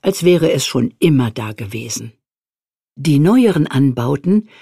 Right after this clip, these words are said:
fügen sich nahtlos an das alte Gebäude. Efeu und Blauregen bedecken die Verbindungsstellen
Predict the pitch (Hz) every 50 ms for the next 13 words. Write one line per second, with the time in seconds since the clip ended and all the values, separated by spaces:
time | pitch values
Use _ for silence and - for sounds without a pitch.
0 | - _ - - - 196 175 165 180 170 196 214 - - 160 160 165 170 175 190
1 | 190 _ - - 123 104 90 113 117 - - - - 139 147 160 165 156 - -
2 | 120 113 107 - 131 - - 104 - 123 120 113 127 123 123 123 131 _ _ _
3 | _ - - - - - - _ - 165 160 160 156 - - 160 156 151 143 139
4 | - 117 117 113 - 110 117 127 139 147 151 147 151 147 147 143 143 127 - -
5 | 117 - 120 120 - 143 123 113 - - - 190 190 - 156 127 120 104 98 104
6 | 120 - - - - 117 113 104 98 104 92 - -